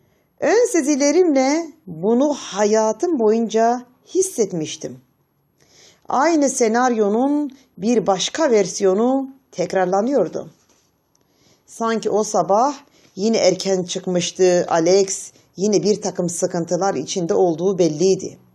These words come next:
Ne kadar ısrar ettiysem de beni üzmemek için her zamanki gibi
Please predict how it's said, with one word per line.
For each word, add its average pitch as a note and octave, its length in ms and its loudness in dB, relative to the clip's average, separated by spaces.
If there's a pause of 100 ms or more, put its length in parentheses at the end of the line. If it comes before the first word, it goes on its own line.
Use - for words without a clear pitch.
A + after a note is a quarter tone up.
(1500)
Ne D#4+ 160 0
kadar C#4 340 2
ısrar C4 340 0
ettiysem A#3 580 0
de C4 340 2 (360)
beni G#3+ 300 2
üzmemek G#3+ 760 0
için B3+ 500 0
her A3+ 300 0
zamanki F#3 520 -2
gibi A3+ 540 -2